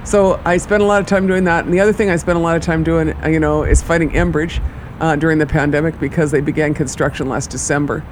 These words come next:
And so then I spent, uh, from May till August living at a, at a camp on a river,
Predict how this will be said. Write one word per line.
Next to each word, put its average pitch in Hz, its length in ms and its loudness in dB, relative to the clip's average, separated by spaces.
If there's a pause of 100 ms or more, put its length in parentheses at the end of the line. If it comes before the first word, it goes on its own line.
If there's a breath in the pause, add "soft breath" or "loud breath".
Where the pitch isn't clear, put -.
(400 loud breath)
And 147 120 -2
so 156 180 0
then 156 180 2
I 160 120 2
spent, 151 420 -2
uh, 139 240 -2
from 151 300 0
May 170 300 2
till 151 200 0
August 147 580 0
living 156 440 0
at - 460 -8
a, - 100 -8
at 156 100 0
a 131 80 -4
camp 165 380 -2
on 139 120 0
a 123 40 -4
river, 165 380 -2